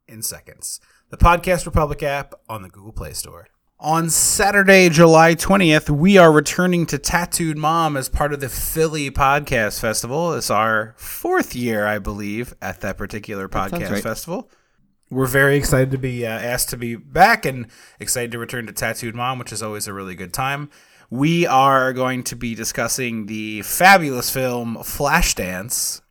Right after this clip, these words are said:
Speaker 1: Regular listeners of this show might remember that, hey, didn't you guys do a live episode about the movie Flashdance last year at the Baltimore Podcast Festival?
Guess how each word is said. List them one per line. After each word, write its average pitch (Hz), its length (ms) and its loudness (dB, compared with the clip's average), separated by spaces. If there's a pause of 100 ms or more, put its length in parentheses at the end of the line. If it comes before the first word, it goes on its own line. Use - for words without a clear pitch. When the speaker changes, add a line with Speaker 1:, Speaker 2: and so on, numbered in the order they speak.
(360)
Speaker 1:
Regular 135 420 0
listeners 127 400 -4
of 120 80 -4
this 117 140 -4
show 117 460 -2 (240)
might 143 220 0
remember 131 400 -2
that, 127 380 -4
hey, 156 400 0 (100)
didn't 240 280 0
you 269 100 4
guys 247 240 4
do 220 180 6
a - 20 8
live 185 280 10
episode 175 420 4
about 160 220 4
the 160 80 0
movie 156 240 2
Flashdance 143 720 2
last 156 340 2
year 254 140 2
at 185 100 2
the 123 80 -2
Baltimore 185 420 4
Podcast 247 480 4
Festival? 262 440 0